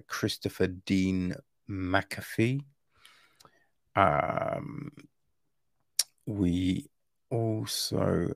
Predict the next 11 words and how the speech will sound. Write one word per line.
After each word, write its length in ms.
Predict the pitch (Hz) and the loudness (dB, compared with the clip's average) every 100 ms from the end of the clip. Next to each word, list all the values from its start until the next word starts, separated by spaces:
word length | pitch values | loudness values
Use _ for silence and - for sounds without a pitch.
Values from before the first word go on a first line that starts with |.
| - | -10
have, 800 | - - 101 98 92 98 101 110 - - - | -12 -2 2 4 4 2 0 -6 -12 -4 -2
um, 420 | - - - - _ - | 0 -2 -4 -8 _ -8
co-production 840 | - 123 - 117 110 - - 123 | 2 2 2 2 2 2 -4 -4
from 300 | - 98 92 - | -4 -2 -4 -4
K 560 | - - - 101 98 95 - | -10 -2 4 6 6 4 6
Destiny, 760 | 147 143 - 135 135 135 139 - _ _ _ _ - - - - _ - | 6 6 2 6 8 8 4 0 _ _ _ _ -20 -18 -20 -20 _ 0
uh, 300 | - - - - _ _ _ _ | 0 0 -4 -14 _ _ _ _
Antonin 1300 | - 104 101 - - 101 101 104 101 101 98 101 101 - _ _ _ _ _ _ - - - | 2 4 2 0 -2 2 4 4 4 4 2 0 -2 -8 _ _ _ _ _ _ -20 -20 6
Fankruch, 1120 | 107 110 - - 107 131 - - - - - - _ _ _ _ _ _ _ _ - | 8 8 6 -2 4 4 4 0 2 2 0 -4 _ _ _ _ _ _ _ _ -2
Mern 720 | 92 98 101 98 95 95 92 - | 4 8 10 10 8 6 2 -4
Furder 760 | - - 104 110 117 127 139 | -14 4 8 8 8 6 4